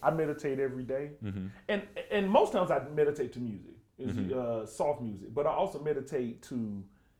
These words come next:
Speaker 1: insect sounds.
Speaker 2: Mm-hmm.
Speaker 1: 'Cause I like to hear, and birds. I like
Speaker 2: Yeah.
Speaker 1: to hear the chirping or, or like a waterfall or something. So when I'm outside in the forest, right, well, I mimic that sound in my place.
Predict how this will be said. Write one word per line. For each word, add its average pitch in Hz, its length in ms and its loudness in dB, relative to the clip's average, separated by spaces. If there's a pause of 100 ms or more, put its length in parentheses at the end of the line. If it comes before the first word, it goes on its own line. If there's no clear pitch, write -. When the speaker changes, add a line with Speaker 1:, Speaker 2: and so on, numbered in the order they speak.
Speaker 1:
insect 135 400 -4
sounds. 95 140 -12 (440)
Speaker 2:
Mm-hmm. 101 120 -4
Speaker 1:
'Cause 98 140 0
I 127 40 2
like 127 200 0
to 117 100 -4
hear, 131 340 0
and 120 160 -4
birds. 131 540 2
I 107 60 -10
like 120 120 4
Speaker 2:
Yeah. 101 60 4
Speaker 1:
to 113 60 -4
hear 120 80 0
the 104 80 -6
chirping 127 640 -2
or, 110 60 -2 (180)
or 113 80 -2
like 110 160 -2
a - 20 -4
waterfall 110 500 -2
or 92 60 -16
something. 92 220 -18 (840)
So 143 80 4
when 147 140 6
I'm 170 120 4
outside 143 460 0
in 120 80 -4
the 107 60 -8
forest, 165 560 0 (400)
right, 123 260 -2
well, 120 440 2 (180)
I 127 80 -8
mimic 160 360 -4
that 123 140 -2
sound 120 320 -4
in 110 60 -4
my 101 100 -6
place. 147 540 -2